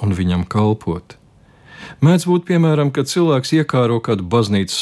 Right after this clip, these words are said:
amatu un domā, ka to ieguvis viņš gan varēs labi kalpot Dievam. Īstenībai atbilstošāk būtu otrādi. Tiekties labāk kalpot Dievam un viņu vairāk pagodināt, un ja tad ceļš aizved līdz šim amatam,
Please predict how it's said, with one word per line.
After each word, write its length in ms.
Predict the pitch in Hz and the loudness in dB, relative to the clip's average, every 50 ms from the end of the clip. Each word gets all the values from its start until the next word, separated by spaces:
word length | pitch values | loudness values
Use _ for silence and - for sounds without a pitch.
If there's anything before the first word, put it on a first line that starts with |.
| - | 0
amatu 420 | 120 113 104 90 87 - - - 101 | 2 2 2 2 0 -4 -4 -4 -4
un 80 | 90 85 | -2 -2
domā, 380 | 104 113 120 120 113 98 90 - | 0 0 2 2 2 2 0 -2
ka 120 | - 104 | -4 -8
to 280 | 92 - - 135 156 170 | -8 -2 0 2 2 4
ieguvis 600 | 170 160 160 156 143 131 131 131 123 113 - - | 4 2 2 0 0 0 0 -2 -2 -4 -6 -4
viņš 220 | 123 135 135 123 - - | -2 0 0 0 0 0
gan 220 | 131 131 123 117 107 | 0 2 2 2 0
varēs 320 | 120 117 117 107 101 - | 0 0 0 -2 -2 -2
labi 300 | 113 113 120 110 95 - | 0 0 0 0 -2 -4
kalpot 520 | - - 104 110 113 113 - 101 92 92 90 | -4 -4 -2 -2 -2 -2 -2 -2 -2 -2 -2
Dievam. 440 | 110 120 123 113 92 87 82 85 85 - _ _ _ _ _ _ _ _ _ _ - - _ - | 0 0 0 0 0 -2 -4 -6 -8 -14 _ _ _ _ _ _ _ _ _ _ -20 -20 _ -4
Īstenībai 760 | - 110 104 101 - - 104 101 101 101 95 95 101 101 107 117 | -2 0 0 0 0 0 2 2 2 2 2 0 0 0 0 0
atbilstošāk 840 | 113 110 113 120 120 117 - - 120 120 113 - 120 117 113 113 113 | -2 -2 -2 -2 -2 -2 -2 -2 -2 -2 -2 0 0 0 0 0 0
būtu 300 | 127 123 120 - 139 139 143 | -2 -2 0 2 2 2 2
otrādi. 520 | 143 139 - 98 90 85 80 73 80 - - _ _ _ _ _ _ _ - - - _ _ _ _ - | 2 0 -2 -4 -6 -6 -6 -8 -10 -14 -20 _ _ _ _ _ _ _ -20 -20 -20 _ _ _ _ 0
Tiekties 540 | 139 135 135 135 - - 127 113 113 - 120 | 2 2 2 0 0 -2 -2 0 0 0 0
labāk 400 | 117 131 120 117 113 110 - - - | 0 2 2 2 2 0 0 -4 -2
kalpot 520 | - 131 135 139 135 - 120 110 95 87 | 0 0 0 0 0 -2 -2 -2 -2 -2
Dievam 600 | 90 131 151 165 160 135 98 95 87 82 85 85 - - _ _ _ _ - | 0 0 2 2 0 0 -2 -2 -4 -4 -6 -8 -12 -18 _ _ _ _ 0
un 140 | 117 113 113 | 2 2 4
viņu 260 | 127 135 127 120 113 | 4 4 4 2 2
vairāk 400 | 131 139 139 135 120 107 - _ | 0 0 0 0 -2 -2 -4 _
pagodināt, 840 | - 147 147 139 127 113 101 90 95 90 87 87 85 85 - - - _ - - - - _ _ | -4 -2 0 0 0 0 0 -2 -2 -2 -2 -2 -4 -6 -8 -14 -20 _ -20 -20 -20 -20 _ _
un 160 | - 95 98 | -2 0 2
ja 140 | 95 95 92 | 2 2 0
tad 400 | - - - 139 139 139 110 - - | -2 -2 0 0 0 0 -2 -4 -6
ceļš 460 | - - 123 120 107 92 - - - - | -2 0 0 0 0 -2 -4 -8 -12 -4
aizved 440 | - 123 123 123 110 101 95 95 92 | 0 0 2 2 0 0 -4 -4 -2
līdz 280 | 95 95 92 85 - - | -2 -4 -4 -4 -4 -4
šim 160 | 104 92 90 101 | -2 0 0 2
amatam, 480 | 110 120 113 110 - 120 110 104 98 | 2 2 0 0 -2 0 0 0 0